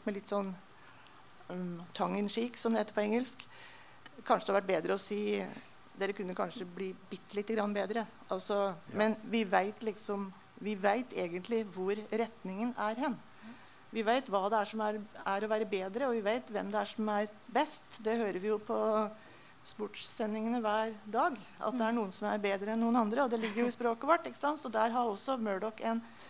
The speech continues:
Speaker 1: ehm, klar sammenheng med dagligspråksfilosofien,
Speaker 3: Mm.
Speaker 1: samtidighetens,
Speaker 3: Ja.
Speaker 1: altså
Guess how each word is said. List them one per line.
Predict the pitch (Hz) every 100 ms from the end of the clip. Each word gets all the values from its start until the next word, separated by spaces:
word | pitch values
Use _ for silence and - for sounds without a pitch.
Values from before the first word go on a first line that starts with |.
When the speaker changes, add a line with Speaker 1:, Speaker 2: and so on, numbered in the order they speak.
| - - - - -
Speaker 1:
ehm, | 208 214 208 208 202 190 -
klar | - 240 269
sammenheng | 269 214 180 214 226 214
med | 202 214 214 214
dagligspråksfilosofien, | 220 185 170 - 190 185 - - - - - - 208 226 226 220 233 226
Speaker 3:
Mm. | 202 - - -
Speaker 1:
samtidighetens, | - 240 170 185 180 196 185 - 196 190 208 202
Speaker 3:
Ja. | 220
Speaker 1:
altså | 208